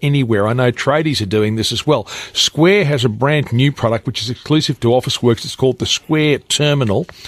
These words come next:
Now, the Square Terminal, this is terrific. It's an all-in-one credit card machine for payments and receipt. It's portable, accepts all forms of payment quickly, does everything traditional cash registers do, like ring up sales and print out receipts. So you can be on the go. You, you're running your business anywhere,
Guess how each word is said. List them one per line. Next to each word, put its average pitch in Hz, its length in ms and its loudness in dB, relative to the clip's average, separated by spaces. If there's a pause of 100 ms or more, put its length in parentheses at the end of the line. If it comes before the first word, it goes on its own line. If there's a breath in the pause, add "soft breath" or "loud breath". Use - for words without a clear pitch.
(180 loud breath)
Now, 135 80 0
the 123 80 -2
Square 185 400 2
Terminal, 151 560 0
this 165 160 -4
is 117 80 -4
terrific. 123 400 0
It's 117 140 -4
an 123 80 0
all-in-one 131 600 2 (380 loud breath)
credit 185 400 -2
card 131 300 0
machine 127 340 0
for - 100 0
payments 147 560 0
and 135 200 -2
receipt. 127 360 0
It's - 180 -4
portable, 151 600 0 (640 loud breath)
accepts - 400 0
all 160 160 4
forms 143 360 0
of 135 100 -4
payment 131 340 0
quickly, 151 320 -2
does 131 300 2
everything 151 380 2
traditional 131 480 0
cash 143 320 0
registers 120 340 -2
do, 131 160 4
like 120 220 0
ring 135 140 2
up 127 160 -2
sales 127 460 0 (480 loud breath)
and 123 160 -2
print 139 200 0
out 131 200 0
receipts. 135 440 -2
So - 120 -2
you 135 100 4
can 139 120 -6
be 131 100 2
on 175 180 2
the 143 60 0
go. 135 340 2
You, 117 180 -2
you're 123 160 -6
running 156 260 -4
your 123 100 0
business 120 360 -4
anywhere, 131 500 2